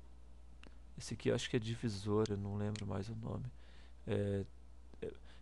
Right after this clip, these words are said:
é somar, subtrair, multiplicar, dividir. Ah, então, então vamos fazer exatamente. Então esse aqui é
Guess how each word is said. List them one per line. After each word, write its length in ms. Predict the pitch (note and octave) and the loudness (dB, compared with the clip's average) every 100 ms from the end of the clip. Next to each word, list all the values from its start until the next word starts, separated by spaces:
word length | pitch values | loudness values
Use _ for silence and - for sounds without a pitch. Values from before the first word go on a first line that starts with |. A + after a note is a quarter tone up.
| - | -4
é 40 | |
somar, 380 | - C3 C3+ E3+ | 6 12 12 12
subtrair, 540 | - C#3 C3 C3 D3+ | 10 4 8 10 10
multiplicar, 680 | D3 C#3+ - - B2+ C3+ C#3+ | 6 4 2 -4 10 12 12
dividir. 800 | B2+ C3 C#3+ D3 A2+ G#2+ G2 - - - - - - | 10 2 4 2 4 4 4 2 -10 -16 -16 -16 -4
Ah, 320 | - G2+ G2+ | 4 6 6
então, 200 | G2 G#2 | 2 -2
então 220 | G2+ F#2 F2+ | -4 -4 -2
vamos 280 | G#2+ - | -2 -2
fazer 480 | - A#2 A2 A2 A#2 C3 - - - - | 0 0 4 4 4 0 -10 -12 -12 -8
exatamente. 640 | - A2+ A#2+ - C3 A2+ | -4 -2 -2 0 0 0
Então 240 | - A2 A2 | 2 4 4
esse 160 | - | 0
aqui 360 | A#2 - B2+ - - | -2 4 4 4 6
é 260 | A2+ B2+ | 6 6